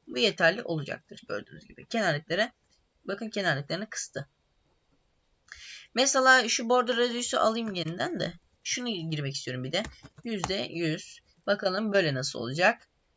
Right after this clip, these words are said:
Böyle de bu şekilde oluyor. Çünkü bu resim, e, yatay olarak çekilmiş. Dikey olarak çekilmediği için resim böyle. Evet.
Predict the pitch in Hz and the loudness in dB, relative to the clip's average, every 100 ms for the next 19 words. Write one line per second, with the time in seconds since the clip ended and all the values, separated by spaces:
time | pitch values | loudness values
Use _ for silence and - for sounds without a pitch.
0 | - 247 196 160 214 208 208 151 147 180 | -2 0 2 0 -4 0 0 0 -4 -4
1 | 233 - _ - 190 139 131 214 - - | -4 -6 _ -2 0 0 -2 -4 -14 -10
2 | - 240 226 233 226 190 - 247 - 160 | -4 -2 0 2 4 2 -2 -6 -2 2
3 | 156 147 135 120 90 73 71 - - - | 4 4 2 0 -4 -6 -8 -10 -14 -6
4 | 175 175 180 233 165 131 127 120 - 135 | 6 8 10 10 10 8 8 6 0 0
5 | 160 208 180 175 185 160 156 170 - 190 | 0 0 0 4 6 6 2 0 -4 -4
6 | 170 135 135 - 240 - - 170 - 214 | -4 -4 -2 -4 -4 -8 -6 0 0 0
7 | 180 127 - - _ _ - - _ _ | 0 -2 -4 -14 _ _ -20 -20 _ _
8 | _ _ _ _ _ _ _ _ _ _ | _ _ _ _ _ _ _ _ _ _
9 | _ _ _ _ _ _ _ _ _ _ | _ _ _ _ _ _ _ _ _ _
10 | _ 855 _ _ _ _ _ _ _ _ | _ -20 _ _ _ _ _ _ _ _
11 | _ - - _ 285 175 - | _ -20 -20 _ 4 4 0